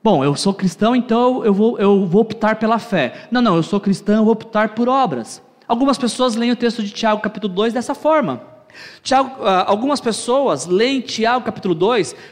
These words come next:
como se ele estivesse falando que é natural ou aceitável ter um e não ter outro. Não, é tranquilo, eu posso ter fé sem ter obras. Ou não, não, não, eu tenho ótimas obras e a fé, a fé anda mais ou menos.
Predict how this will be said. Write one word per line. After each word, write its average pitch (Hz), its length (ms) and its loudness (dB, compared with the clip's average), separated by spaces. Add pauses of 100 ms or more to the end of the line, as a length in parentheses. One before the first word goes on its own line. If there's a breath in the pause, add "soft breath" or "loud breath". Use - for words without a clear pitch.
(160 loud breath)
como 269 260 2
se - 160 -4
ele 285 140 0
estivesse 254 580 -2
falando 226 560 0
que - 260 -6
é 269 80 2
natural 240 840 0 (180 loud breath)
ou 262 400 2
aceitável 233 1300 0 (340)
ter 226 240 6
um 339 320 2 (720)
e 240 80 2
não 247 140 2
ter 277 160 -2
outro. 147 380 -2 (680 loud breath)
Não, 349 160 2
é 311 40 2
tranquilo, 240 600 0
eu 233 60 2
posso 254 300 0
ter 226 140 0
fé 240 220 -2
sem 247 180 -2
ter 214 160 0
obras. 131 420 -4 (280 loud breath)
Ou 294 160 2
não, 285 160 2
não, 285 120 0
não, 254 240 0 (160 loud breath)
eu 196 120 0
tenho 254 280 -2
ótimas 240 540 -2
obras 165 420 0
e 233 80 -2
a 240 120 0
fé, 226 640 -2
a 160 100 -8
fé - 160 -8
anda 190 180 -2
mais 175 220 -4
ou 135 60 -8
menos. 95 420 -12